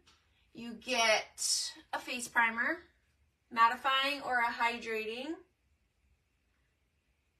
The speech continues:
You get the Serum Plus Foundation, which has sodium hyaluronate in it, which is a water, has water retention properties. So that's what's gonna help smooth and plump the skin, um, as well as the mattifying face primer.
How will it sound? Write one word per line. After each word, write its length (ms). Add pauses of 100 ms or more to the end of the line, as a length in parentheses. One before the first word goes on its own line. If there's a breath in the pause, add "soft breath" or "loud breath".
(180)
You 140
get 180
the 60
Serum 420
Plus 300
Foundation, 600
which 200
has 180
sodium 340
hyaluronate 680
in 80
it, 160
which 280
is 180
a 80
water, 540
has 200
water 320
retention 460
properties. 640
So 100
that's 260
what's 140
gonna 220
help 240
smooth 420
and 140
plump 380 (640 soft breath)
the 60
skin, 600 (440 loud breath)
um, 420 (160)
as 180
well 200
as 180
the 80
mattifying 540
face 240
primer. 540